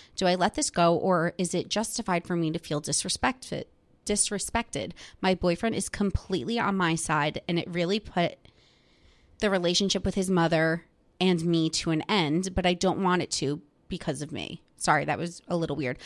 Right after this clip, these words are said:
My boyfriend is completely on my side, and it really put the relationship with his mother to an end, but I don't want it to because of me. He told her she needed to apologize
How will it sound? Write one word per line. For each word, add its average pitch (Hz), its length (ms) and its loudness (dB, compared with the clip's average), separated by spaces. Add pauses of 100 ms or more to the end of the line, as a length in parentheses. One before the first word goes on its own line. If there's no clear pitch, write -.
(140)
My 208 120 4
boyfriend 214 340 2
is 254 100 -2
completely 214 500 -2
on 208 100 2
my 196 100 0
side, 175 320 -2
and 175 80 0
it 165 140 -4
really 180 520 -2 (880)
put - 180 -2
the 214 100 -6
relationship 185 560 -4
with 185 100 -4
his 202 320 0
mother 160 560 -2
to - 180 -4
an 147 120 -2
end, 107 380 -8 (320)
but 190 100 6
I 175 120 10
don't 175 120 2
want 160 180 2
it 151 80 -4
to 160 120 -4
because 160 280 -6
of - 60 -2
me. 123 240 -4 (180)
He 233 200 -4
told 202 260 0
her 233 140 2
she 220 260 2
needed 190 380 2
to 294 140 -4
apologize 165 580 0